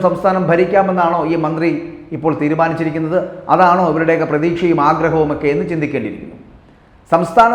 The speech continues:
സർക്കാരിൻ്റെ ഈ മുഖം മൂടി വലിച്ചു കീറേണ്ടിയിരിക്കുന്നു. അല്ലെങ്കിൽ ഈ സാംസ്കാരിക മന്ത്രി സംസ്കാരമില്ലാതെ പറയുന്ന ഈ വാദങ്ങളെ മുഖ്യമന്ത്രി വി-, മുഖവിലക്കെടുത്ത് മന്ത്രിസഭയിൽ നിന്ന് തന്നെ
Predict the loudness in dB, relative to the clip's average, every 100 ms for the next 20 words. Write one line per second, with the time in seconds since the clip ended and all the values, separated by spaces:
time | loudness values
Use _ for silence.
0 | 0 2 4 4 4 0 0 -4 -4 0
1 | 2 2 2 2 2 4 2 0 0 0
2 | 0 0 -2 -4 -8 -2 2 2 2 0
3 | -2 -12 -8 -2 0 2 2 2 4 4
4 | 4 0 0 0 0 -2 -2 2 4 4
5 | 2 2 2 2 0 0 -2 0 0 0
6 | -2 -2 -2 -4 -4 -4 -4 -4 -4 -2
7 | 0 2 2 0 2 2 0 -10 -14 -14
8 | 2 4 4 2 2 2 2 0 0 0
9 | -2